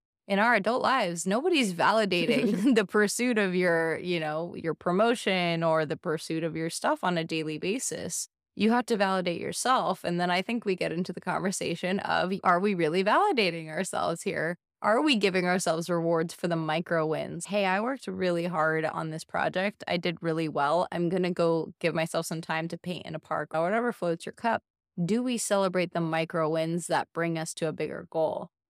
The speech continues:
Speaker 1: The child doesn't have the bigger picture, whereas the parent does.
Speaker 2: I love that. And also, I think with the goals, it's very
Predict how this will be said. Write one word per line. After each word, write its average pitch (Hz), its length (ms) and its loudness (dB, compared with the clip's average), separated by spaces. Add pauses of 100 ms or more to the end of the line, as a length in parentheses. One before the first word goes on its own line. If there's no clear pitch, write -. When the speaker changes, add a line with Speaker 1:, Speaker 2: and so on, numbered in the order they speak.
Speaker 1:
The 185 120 0
child 190 400 2
doesn't 185 260 0
have 165 160 0
the 160 80 -4
bigger 160 280 -2
picture, 180 420 -4
whereas 160 280 -2
the - 100 -12
parent 156 380 -10
does. - 480 -4 (320)
Speaker 2:
I 226 100 2
love 202 320 2
that. 185 240 2
And 196 100 0
also, 220 280 -2
I 285 100 0
think 226 260 2 (140)
with 180 200 -4
the 185 80 -10
goals, 202 280 0
it's 175 120 -4
very 196 280 0